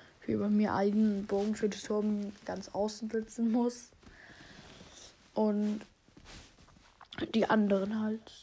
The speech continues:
sich drin gegenseitig verteidigen. Und ich würde euch auch empfehlen von den Zaubern, wenn ihr mit Lufttruppen angreift,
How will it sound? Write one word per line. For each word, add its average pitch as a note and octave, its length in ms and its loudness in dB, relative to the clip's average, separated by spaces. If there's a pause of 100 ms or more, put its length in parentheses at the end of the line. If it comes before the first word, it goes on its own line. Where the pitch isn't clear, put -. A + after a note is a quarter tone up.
(100)
sich G#3+ 220 -8
drin G#3 320 -4
gegenseitig G#3+ 480 0
verteidigen. A3+ 680 0 (2500)
Und G#3+ 340 -4
ich - 200 -8
würde A3+ 180 2
euch A3+ 200 -2
auch A#3 280 0
empfehlen A3+ 500 0
von G#3 280 -4
den G3+ 100 -4
Zaubern, A#3+ 560 0 (1500)
wenn G3 160 8
ihr F#3+ 80 6
mit G3+ 160 -2
Lufttruppen B3 540 4
angreift, A3 800 4